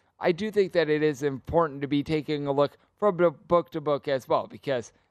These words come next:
every book is going to have a little bit of variance with regards to these numbers. With the player prop market, it is going to vary a lot more than you are going to find with regards to just a normal spread in total, because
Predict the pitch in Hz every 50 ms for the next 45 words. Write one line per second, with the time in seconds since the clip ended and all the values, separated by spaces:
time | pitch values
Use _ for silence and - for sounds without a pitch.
0 | _ - 170 180 165 165 160 143 160 160 151 - 160 143 120 123 165 160 151 147
1 | 147 147 147 147 135 - - 190 202 220 220 220 226 247 247 226 226 196 190 185
2 | 170 151 143 156 151 143 135 131 127 - - 151 151 - 147 135 143 143 139 117
3 | - 139 139 131 117 131 143 135 127 117 120 120 120 - - _ _ _ _ -
4 | 185 196 196 185 - - 196 190 185 185 - - 240 233 214 196 175 - 185 170
5 | 160 143 151 165 165 165 - - 147 127 - _ _ _ _ - 196 202 202 190
6 | 170 156 185 196 196 185 170 151 180 196 196 180 165 156 147 151 151 151 147 147
7 | 147 151 151 143 - _ _ _ _ - 190 190 190 185 185 180 180 180 175 170
8 | 165 165 160 156 139 160 156 156 160 156 - - 143 135 143 147 147 139 143 143
9 | 147 147 143 _ _ _ 151 170 175 165 143 151 147 143 147 - - - 156 151
10 | 135 135 147 143 135 - - _ _ _ _ - 160 170 170 165 160 151 143 143
11 | 151 151 143 - - 131 117 113 120 139 151 - 190 214 202 147 104 104 95 127
12 | - - 151 143 135 -